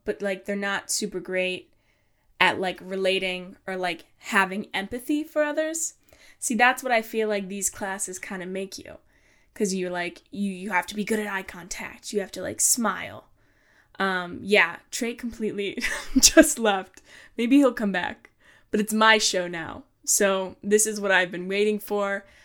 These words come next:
I've been plotting. I want it to be just me,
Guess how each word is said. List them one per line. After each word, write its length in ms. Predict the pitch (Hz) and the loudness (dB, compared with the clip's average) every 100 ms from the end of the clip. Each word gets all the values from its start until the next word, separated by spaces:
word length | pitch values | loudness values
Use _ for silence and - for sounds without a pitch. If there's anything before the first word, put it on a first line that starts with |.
| - - | -14 -6
I've 120 | 180 | -4
been 160 | 185 185 | -6 -8
plotting. 580 | - 190 185 180 175 - _ _ 185 | -4 -2 -2 -4 -10 -18 _ _ -2
I 80 | |
want 200 | 196 226 | 0 0
it 80 | 247 | 0
to 100 | 247 | -4
be 160 | 208 220 | -4 -4
just 360 | 185 185 185 170 | -2 -2 -2 -6
me, 320 | 165 151 - | -12 -16 -20